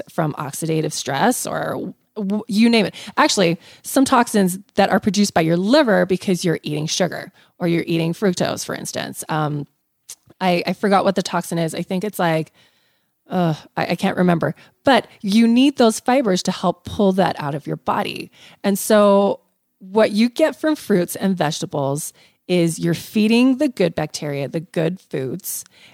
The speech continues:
and then you are cleaning out the intestines with the insoluble fiber. And so it's this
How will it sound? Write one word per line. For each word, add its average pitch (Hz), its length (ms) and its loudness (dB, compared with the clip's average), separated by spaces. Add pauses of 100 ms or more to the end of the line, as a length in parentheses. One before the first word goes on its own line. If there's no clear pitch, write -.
(120)
and 202 200 2
then 202 260 2
you 202 200 0
are 190 120 0
cleaning 233 520 2
out 175 160 0
the 175 80 -4
intestines 147 840 -6
with 165 340 -8
the 147 240 -8
insoluble 143 640 -8
fiber. - 340 -8
And - 220 -6
so 208 180 0
it's - 260 -4
this 214 260 0